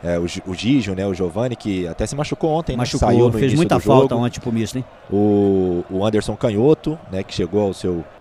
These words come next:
Speaker 1: quinto gol aqui no primeiro jogo contra o misto,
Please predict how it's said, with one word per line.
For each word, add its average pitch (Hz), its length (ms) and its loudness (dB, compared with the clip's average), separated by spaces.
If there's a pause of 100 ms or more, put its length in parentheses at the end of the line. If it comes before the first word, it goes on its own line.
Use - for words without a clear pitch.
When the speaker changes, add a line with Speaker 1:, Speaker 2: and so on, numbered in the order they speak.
Speaker 1:
quinto 101 260 -6
gol 98 240 2
aqui 92 380 -6 (160)
no 92 80 -10
primeiro 95 380 -2
jogo 92 240 -2
contra 90 260 -8
o - 20 -12
misto, 151 420 -4